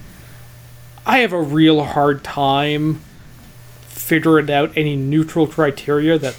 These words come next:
gets Paul in there but doesn't get, uh, Bernier in there.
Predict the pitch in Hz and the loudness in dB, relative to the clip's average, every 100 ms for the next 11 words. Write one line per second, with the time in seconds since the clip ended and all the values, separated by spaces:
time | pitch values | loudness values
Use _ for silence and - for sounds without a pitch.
0 | - 151 - - - 151 143 156 165 156 | -8 -8 -8 -16 -6 -2 0 2 0 0
1 | 156 160 170 139 - 139 135 143 - - | 2 2 2 -2 -6 -4 -4 -8 -10 -18
2 | - - 131 - - 151 127 117 - 131 | -8 -4 -4 -4 -6 -4 -4 -6 -6 -4
3 | 151 160 160 165 165 160 165 180 | 0 0 0 -2 -2 -2 -2 -4